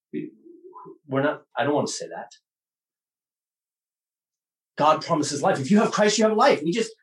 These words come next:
we just thought about that. If anybody has the Son, they have life. He is the life. So when somebody comes and begs their Father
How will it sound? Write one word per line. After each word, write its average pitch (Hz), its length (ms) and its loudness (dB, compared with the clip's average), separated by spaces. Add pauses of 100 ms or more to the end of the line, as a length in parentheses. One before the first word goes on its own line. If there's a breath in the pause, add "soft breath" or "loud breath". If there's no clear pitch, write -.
we 220 80 -2
just 254 160 -4
thought 262 160 2
about 214 160 2
that. 175 120 2
If 165 60 -2
anybody 247 260 -2
has 202 180 -6
the 190 60 -8
Son, 269 220 -4
they 285 80 -2
have 277 140 -6
life. 311 320 -4 (2500)
He 320 220 -12
is 359 340 -2
the 277 140 -2
life. 285 480 -8 (3250)
So 240 300 -4
when 240 460 -6 (100)
somebody 240 340 -6
comes 226 440 -6
and 185 200 -4
begs 190 320 -2
their 202 200 0
Father 190 580 0